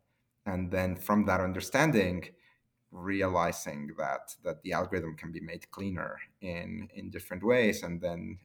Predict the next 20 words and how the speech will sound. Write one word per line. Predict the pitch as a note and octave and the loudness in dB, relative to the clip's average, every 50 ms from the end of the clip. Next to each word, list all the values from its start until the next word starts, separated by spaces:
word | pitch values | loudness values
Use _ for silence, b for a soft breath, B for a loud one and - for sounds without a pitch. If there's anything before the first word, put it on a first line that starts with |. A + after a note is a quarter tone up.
| _ - | _ -4
uh, | F#2 F2 E2+ D#2+ - - | -2 -2 0 -2 -2 -4
you | G2 F2 | -4 -4
know, | D#2+ E2+ | -4 -4
really | F2 G2 G#2+ A2 G#2+ G#2 G2 F#2+ F2+ F2+ - b b b b b b _ _ | 2 4 6 6 6 6 4 2 0 -2 -4 b b b b b b _ _
going | - G#2+ G#2 G#2 G2 | 2 4 6 6 4
through | - - - F#2+ F#2 | 2 -2 -2 -2 0
these | F#2 E2+ D#2+ - | 0 0 -2 0
back | - F2 F2+ F2+ - - | 4 4 4 4 4 2
and | F#2 F2+ | -2 -4
forth | - - F2+ F2 F2 - - | -4 -4 -4 -4 -4 -6 -10
process | _ _ D#2+ D#2+ - - - - - - - - - _ _ _ _ _ _ _ | _ _ 0 0 0 -2 -4 -6 -6 -6 -8 -12 -16 _ _ _ _ _ _ _
between | F2+ D#2+ - - - D#2 D#2 D#2+ D#2 | -8 -8 -8 -8 -8 -6 -6 -4 -6
the | D#2 | -4
very | E2 F2+ F#2 F#2 F2+ F2 - | 0 2 2 2 2 0 -2
pencil | - - F2+ F2+ - - E2+ E2+ | -2 -4 -4 -4 -4 -4 -4 -4
and | D#2 D2+ | -4 -6
paper, | - - E2+ E2+ - D#2 D2 C#2+ C2 - - - _ _ _ _ _ _ _ - | -6 -6 -6 -4 -2 -2 0 0 -2 -4 -6 -10 _ _ _ _ _ _ _ 2
uh, | F#2+ F2 D#2+ D#2+ D2+ C2 C2 - - - - | 2 4 4 4 2 0 0 -4 -6 -6 -2
uh, | F#2 G2 F#2+ F2+ | 0 2 2 2
reasoning | F2+ G#2 C3 D#3 D#3 - G#2 E2 C2+ C#2 C#2+ C#2+ | 2 4 4 4 4 2 0 -2 -2 -4 -8 -10